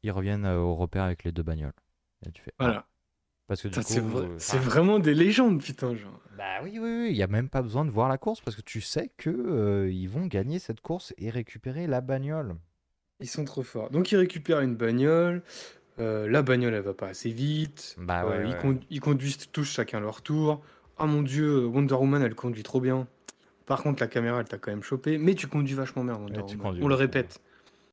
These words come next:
Speaker 2: Parce que t'es là pour ça, tu conduis vachement bien Wonder Woman.
Speaker 1: C'est vrai, c'est vrai. Euh, mais Wonder Woman, elle conduit bien, mais par contre, elle, elle conduit pas assez bien, mais peut-être qu'elle peut faire autre chose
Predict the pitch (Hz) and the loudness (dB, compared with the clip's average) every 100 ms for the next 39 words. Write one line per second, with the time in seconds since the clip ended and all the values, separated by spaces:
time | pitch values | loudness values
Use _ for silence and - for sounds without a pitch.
0 | _ _ _ _ _ _ - 107 - 147 | _ _ _ _ _ _ -12 -12 -4 -4
1 | - 117 127 120 - - 131 - - 117 | -2 0 0 -2 -8 0 0 0 -8 -6
2 | 123 120 131 - 117 113 98 95 113 117 | -6 -4 -4 -2 -4 -6 -8 -12 -14 -16
3 | 95 - - 165 - - 131 139 170 - | -18 -20 -20 -20 -14 -2 -2 2 0 0
4 | 139 160 156 - - _ 113 117 117 117 | -2 -2 -4 -12 -18 _ -2 2 4 4
5 | 113 107 95 120 147 208 135 135 127 127 | 2 0 -2 -2 2 2 2 0 0 0
6 | 113 123 196 175 107 - 120 110 110 185 | 0 -2 -4 -4 -6 -6 -8 -6 -6 -6
7 | 131 - - 170 185 107 101 _ _ _ | -6 -6 -8 -8 -8 -8 -10 _ _ _
8 | _ _ 64 67 107 - 117 110 180 175 | _ _ _ -14 -12 -8 -8 -2 0 0
9 | - 131 127 185 117 113 170 190 - 117 | -4 -6 -4 -6 -6 -6 -6 -6 -6 -4
10 | 165 - 120 107 - 139 135 123 117 - | -6 -6 -6 -6 -8 -8 -6 -6 -8 -6
11 | 113 113 107 | -4 -4 -6